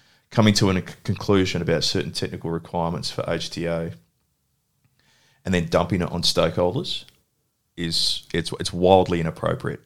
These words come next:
And then, then I go to the mechanics of it. So let's say this H T A review does, does by some, uh, feat start on one July. So it's gonna be running concurrently with the unfinished N M P review. How is that gonna work?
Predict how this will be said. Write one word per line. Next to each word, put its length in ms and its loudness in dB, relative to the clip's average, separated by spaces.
And 120 4
then, 240 8
then 120 10
I 100 12
go 140 12
to 80 12
the 80 4
mechanics 480 0
of 140 0
it. 100 -8
So 100 -2
let's 140 2
say 160 6
this 120 2
H 200 4
T 120 0
A 120 4
review 260 -2
does, 340 4
does 440 8
by 200 6
some, 460 4
uh, 180 -10
feat 440 -2
start 480 2
on 100 -6
one 180 -4
July. 680 0
So 220 0
it's 160 0
gonna 160 2
be 120 0
running 320 4
concurrently 960 -2
with 300 -2
the 180 0
unfinished 580 2
N 140 0
M 100 2
P 240 -2
review. 340 -2
How 180 -2
is 80 0
that 180 2
gonna 160 0
work? 380 -4